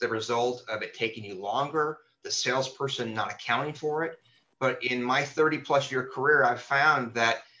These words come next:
this is all time that we're having to spend that we can better do other things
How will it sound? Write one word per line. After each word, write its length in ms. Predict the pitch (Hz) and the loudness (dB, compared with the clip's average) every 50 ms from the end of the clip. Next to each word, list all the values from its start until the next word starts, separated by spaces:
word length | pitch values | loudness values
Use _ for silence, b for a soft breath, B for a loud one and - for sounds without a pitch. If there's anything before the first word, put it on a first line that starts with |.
| b b b _ | b b b _
this 200 | - 135 - 165 | -6 -6 -4 -4
is 100 | 143 151 | 0 2
all 200 | 160 147 151 147 | 2 2 2 -2
time 360 | - - 151 151 156 151 147 | -4 -2 0 0 2 0 0
that 100 | 139 113 | -2 -2
we're 140 | 117 123 117 | 0 0 0
having 320 | 117 123 120 117 139 127 | 0 0 -2 -2 -4 -8
to 60 | 117 | -8
spend 440 | - - - - 139 139 147 147 131 | -10 -10 -6 -4 -2 0 0 0 -2
that 140 | 101 - 110 | -4 -6 -8
we 140 | 117 127 131 | -10 -10 -6
can 180 | 127 127 117 | -6 -6 -6
better 320 | 113 - 117 120 123 131 123 | -4 -2 -2 0 0 0 0
do 160 | 123 113 117 | 0 0 0
other 180 | 113 110 110 107 | 0 -2 -4 -6
things 600 | - - 120 120 113 - - - - - - | -8 -6 -6 -6 -8 -10 -12 -16 -16 -16 -18